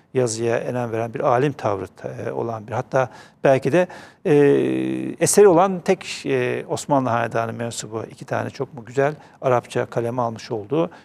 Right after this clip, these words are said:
bir, e, e, eseri var. Dini ilimlere dair çok enteresan, çok iyi gelişmiş bir şehzade kendisi aynı zamanda. E, onun yerine onu nazik bir şekilde reddedip,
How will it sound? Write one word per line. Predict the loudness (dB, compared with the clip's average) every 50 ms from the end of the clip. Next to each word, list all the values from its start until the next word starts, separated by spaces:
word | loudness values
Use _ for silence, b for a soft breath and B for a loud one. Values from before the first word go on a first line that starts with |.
| B B _ -8
bir, | -6
e, | -6 -6
e, | -6 -6 -8 -10 -10 -10 -10 -12 -12 -12 -14 -16 -14 -10 -6
eseri | -6 -2 -2 0 0 0
var. | 0 -2 -2 -4 -6 b b b b b _
Dini | -6 -4 -4 -4
ilimlere | -4 -6 -8 -8 -8 -8 -8 -6 -6 -6 -6
dair | -4 -4 -4 -4 -4
çok | -8 -10 -12 -12 -12 -12
enteresan, | -14 -14 -12 -12 -14 -10 -8 -6 -4 -6 -6 -8 b b b b b b b
çok | -8 -6 -6 -6
iyi | -6
gelişmiş | -8 -8 -8 -10 -14 -18 -20 -16
bir | -14
şehzade | -10 -10 -8 -8 -8 -8 -8 -8 -8 -6 -8 -8 -8 -12 _ _
kendisi | -8 -8 -8 -6 -6 -6 -4 -4 -4
aynı | -4 -6 -8
zamanda. | -10 -12 -12 -12 -12 -10 -8 -10 -10 B B B B B B B B B B 0
E, | 2 4 6 6 6 6 4 4 2 0 0
onun | 0 0 2 2 2
yerine | 2 0 0 0 0 -2 -2 -2
onu | -2 -2 -2 0
nazik | 2 2 2 2 0 -4 -6
bir | -8
şekilde | -8 -4 -4 -2 -2 -2
reddedip, | -2 -2 -4 -6 -6 -6 -8